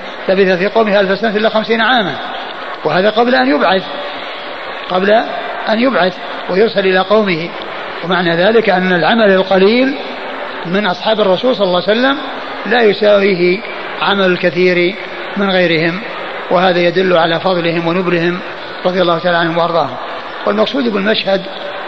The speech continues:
يعني المشاهد ال-، ال-، ال-، الغزوات، ولهذا يأتي في تراجم الرجال من أصحاب الرسول صلى الله عليه وسلم تقول: "وشهد المشاهد كلها"، وشهد المشاهد كلها يعني شهد الغزوات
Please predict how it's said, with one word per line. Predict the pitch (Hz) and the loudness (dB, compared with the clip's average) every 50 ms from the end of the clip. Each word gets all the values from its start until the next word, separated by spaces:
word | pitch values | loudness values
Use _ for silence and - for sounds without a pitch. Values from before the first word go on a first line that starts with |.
| - - 226 | -10 -6 -2
يعني | 220 190 196 196 190 196 190 196 220 214 196 202 208 | 0 0 0 0 0 -2 -2 -4 -4 -4 -4 -4 -4
المشاهد | 196 180 175 165 202 233 226 190 196 190 202 | -2 -2 -2 0 2 2 4 4 2 2 0
ال-، | 196 196 196 | 0 0 0
ال-، | 202 202 202 196 196 202 | -2 0 0 -2 -2 -2
ال-، | 202 202 202 190 190 | -4 -4 -4 -4 -4
الغزوات، | 196 202 180 196 185 185 196 208 220 185 - - - - - - - - - - - - - - - - - - - | -2 0 0 2 2 4 4 4 4 2 0 -2 -8 -10 -10 -10 -10 -10 -10 -10 -10 -10 -10 -10 -10 -10 -8 -6 -4
ولهذا | - 165 156 175 180 175 175 175 170 | -2 0 0 2 2 2 2 2 2
يأتي | 170 170 - 196 | 0 0 -2 -2
في | 165 180 | -2 -2
تراجم | 160 180 175 185 196 160 175 170 165 | -2 0 2 2 2 2 0 -2 -2
الرجال | 151 156 160 151 180 185 175 | -2 -2 -2 0 0 0 0
من | 165 170 | 0 -2
أصحاب | 165 - - 180 180 170 | -4 -4 -2 -2 0 0
الرسول | 160 160 147 151 | 0 0 -2 -2
صلى | 165 190 | -2 -2
الله | 202 226 | -2 -2
عليه | 240 - | -4 -6
وسلم | - - - - - - | -10 -12 -12 -12 -8 -6
تقول: | 196 190 180 175 | -4 -2 0 0
"وشهد | 165 - 180 160 170 175 | 2 2 0 0 0 0
المشاهد | 170 165 165 - 175 156 170 160 165 | 0 -2 0 0 0 0 0 0 -2
كلها"، | - - 175 165 160 139 127 - - - - - - - - - - - - | 0 0 0 0 0 0 -2 -4 -10 -12 -12 -12 -12 -12 -12 -14 -10 -8 -6
وشهد | 156 170 175 160 170 170 | -2 0 2 2 2 2
المشاهد | 170 165 160 151 - 190 170 175 165 160 | 0 0 -2 -2 0 0 0 0 0 0
كلها | 151 - 208 208 208 | 0 0 2 4 4
يعني | 226 233 220 196 | 4 4 2 2
شهد | 220 226 220 | 2 0 2
الغزوات | 226 208 208 196 185 196 185 170 - | 2 2 0 2 4 4 4 2 2